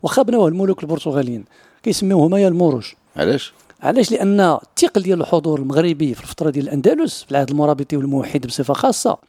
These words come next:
Speaker 1: تيلمون الى رومبلي لو بورتوغال دو كونستركسيون كولوسال،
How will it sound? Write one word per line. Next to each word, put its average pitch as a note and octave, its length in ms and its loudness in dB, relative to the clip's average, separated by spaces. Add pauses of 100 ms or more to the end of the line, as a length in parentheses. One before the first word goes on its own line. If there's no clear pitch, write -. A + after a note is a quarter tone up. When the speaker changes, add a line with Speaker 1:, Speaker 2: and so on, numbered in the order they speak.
(240)
Speaker 1:
تيلمون A3 480 4
الى E3 120 0
رومبلي F3 340 0
لو F3 100 2
بورتوغال D#3 480 0
دو D3 80 -4
كونستركسيون D3 720 0
كولوسال، G3+ 520 2